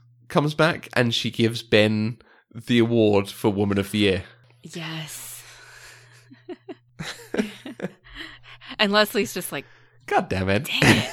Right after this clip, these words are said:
Speaker 2: it." <laughs>
Speaker 1: It's terrific.
Speaker 2: Yeah.
Speaker 1: And, and that's the sort of reward for long-time watchers that I think I appreciate more than anything else. 'Cause that really is, it, it's a, a good joke in and of itself,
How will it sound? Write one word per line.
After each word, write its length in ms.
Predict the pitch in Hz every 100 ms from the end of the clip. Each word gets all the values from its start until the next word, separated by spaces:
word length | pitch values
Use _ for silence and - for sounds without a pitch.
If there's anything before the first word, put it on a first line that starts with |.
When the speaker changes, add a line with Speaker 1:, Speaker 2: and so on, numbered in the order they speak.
| - - - -
Speaker 2:
it." 840 | - - - 247 320 359 359 359 370
<laughs> 40 | 359 - -
Speaker 1:
It's 200 | 139 -
terrific. 500 | - 98 90 85 - - _ _ _ _ _ _ _ _ _ _ _
Speaker 2:
Yeah. 240 | - - - - - - 196 -
Speaker 1:
And, 140 | 156
and 160 | - 156
that's 260 | 208 214 -
the 100 | 180
sort 240 | - 175
of 100 | 151
reward 400 | 147 139 165 120
for 100 | -
long-time 720 | 117 117 113 117 113 110 110
watchers 440 | 110 - - 104 -
that 100 | -
I 40 |
think 260 | 107 104 98
I 80 | 95
appreciate 480 | 95 101 - 92 -
more 160 | 95
than 100 | 92
anything 300 | 92 90 92
else. 340 | 87 - - - _ _ _ _ _
'Cause 100 | -
that 180 | 131 110
really 320 | 120 110 110 104
is, 320 | 98 - -
it, 240 | 127 135 117
it's 180 | 117
a, 120 | 131 110
a 80 | 135
good 260 | - 135 113
joke 260 | 123 104
in 120 | 104 110
and 80 |
of 100 | 104
itself, 480 | 95 - 123 98 95